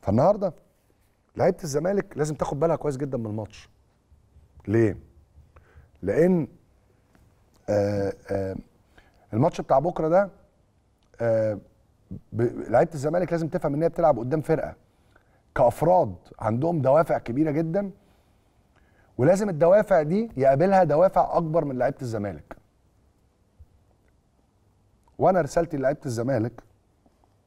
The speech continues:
اوعى حد ينيمك ويقول لك احنا فقدنا الامل في ال-، في ال-، في المنافسه على الدوري.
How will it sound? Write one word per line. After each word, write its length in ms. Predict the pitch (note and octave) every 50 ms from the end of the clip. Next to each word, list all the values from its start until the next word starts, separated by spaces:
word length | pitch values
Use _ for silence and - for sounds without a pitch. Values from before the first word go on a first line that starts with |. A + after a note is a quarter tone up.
| _ _ _ _ _ _ _ _ _ _ _ _ _ _ _ _ _ _ _ _ _ _ _ _ - D3+
اوعى 200 | D#3+ E3+ D3 C3
حد 260 | C#3+ D#3+ D3+ C#3 C3+
ينيمك 560 | C3+ B2+ B2 A#2+ C3 D3+ E3 D#3+ D#3 D#3+ -
ويقول 260 | A2+ A2 A#2 D3 D3+
لك 160 | D3 C#3+ -
احنا 180 | B2 A#2+ A2+ A2+
فقدنا 460 | G#2 - G#2 - - D#3 D3 C#3+ C#3
الامل 380 | B2 - - D3 D3+ C#3+ C3+ A#2+
في 140 | - - A2+
ال-، 440 | G#2+ G#2+ G#2 G#2 G2+ G2+ G2 G2
في 80 | F#2+ -
ال-، 260 | G#2 G2+ G2 G2 G2
في 80 | - -
المنافسه 380 | G2+ A2+ C3 D3 - - -
على 120 | G#2+ G2 G2+
الدوري. 440 | F#2 F#2+ A#2 B2 A2+ G2 D2 D2